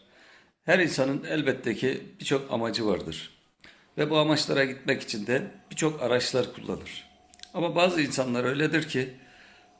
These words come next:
araçları amaç haline getirirler ve hayatlarını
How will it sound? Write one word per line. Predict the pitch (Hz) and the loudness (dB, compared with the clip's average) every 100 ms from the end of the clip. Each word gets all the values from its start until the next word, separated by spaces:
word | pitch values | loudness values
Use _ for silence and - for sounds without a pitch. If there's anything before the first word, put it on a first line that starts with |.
| _ _ _ - | _ _ _ 2
araçları | 117 139 143 - 147 196 - | 6 6 6 4 4 4 4
amaç | 135 139 135 | 4 4 4
haline | 127 110 113 104 | 2 2 0 -2
getirirler | 98 - 92 80 85 - - - - 143 | -2 -4 -6 -4 -6 -8 -12 -20 -4 2
ve | 143 | 2
hayatlarını | - 127 143 - 135 123 135 156 | 4 6 6 4 2 4 4 0